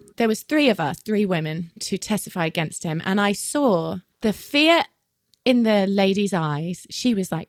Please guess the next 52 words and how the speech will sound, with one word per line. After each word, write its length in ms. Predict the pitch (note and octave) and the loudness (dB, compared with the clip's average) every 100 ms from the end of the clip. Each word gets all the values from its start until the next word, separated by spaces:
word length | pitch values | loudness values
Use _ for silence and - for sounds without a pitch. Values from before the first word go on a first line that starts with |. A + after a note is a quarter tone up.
| - | -2
in 200 | B3 D#4 | 0 0
tears, 600 | - A#3 F#3 E3+ E3 - _ _ - | 0 0 2 2 0 -6 _ _ 2
in 180 | C#4 C#4 | 2 2
a 40 | |
state 260 | - B3 F#3 | 2 2 2
of 80 | |
fear 180 | - F#3+ | 0 -2
for 140 | F3+ F3 | 0 -6
sure. 400 | - F3 - - - - - - | -6 -8 -8 -16 -20 -20 -10 0
And 120 | A3 | 4
then 140 | A3+ | 6
the 120 | A3+ | 8
other 180 | C4+ - | 6 6
girl, 380 | - A#3+ G#3+ G#3 | 4 6 6 4
she 180 | - B3+ | 2 -2
was 140 | A3+ | -2
probably 340 | - G#3 G#3+ G3+ | -4 -2 0 0
about 320 | F#3+ F#3+ - | 0 -2 -4
five 320 | - G3 F#3+ | -4 -2 0
years 220 | G#3 F#3 | 0 -2
away 260 | F#3 F3+ F3 | -2 -2 -2
from 240 | - E3+ | -4 -6
it. 160 | D#3 - - | -6 -8 -12
So 320 | - G3 F3+ | -4 -2 -2
she 300 | F#3 - B3+ | -2 -2 2
was 260 | B3 - - _ _ - | 2 0 -10 _ _ 0
a 40 | |
little 260 | C4 G4 F#4+ | 4 4 4
bit 180 | B3 - | 2 0
shaken, 400 | - F3+ F#3+ F#3+ | -2 0 0 -2
but 100 | - | 0
not 180 | A#3 | 0
as 120 | A3 A#3 | 0 -2
much. 360 | F3+ - - - | -2 -4 -8 -2
And 120 | A3 | 2
then 100 | A#3+ | 2
there 140 | A#3+ | 2
was 120 | A3+ C4 | 0 0
me. 360 | E4 F#3 - | 2 0 0
I 100 | - G#3 | 0 2
was 120 | - | 2
twelve 320 | - D4 B3 | 2 2 2
years 160 | E3+ - | 0 0
away 160 | F#3+ | -4
from 180 | - E3 | -4 -4
it. 180 | D3+ - - - - - | -6 -8 -18 -20 -10 -4
And 140 | A#3+ - | 0 4
I 200 | D4 D#4 | 6 6
was 180 | D4 C4 | 2 0
laughing 680 | B3 B3+ C4+ C#4+ - G3+ D#3 | 2 6 6 4 0 -4 -4
at 100 | - | -4
him. 340 | D3+ C3+ C#3+ | -6 -6 -10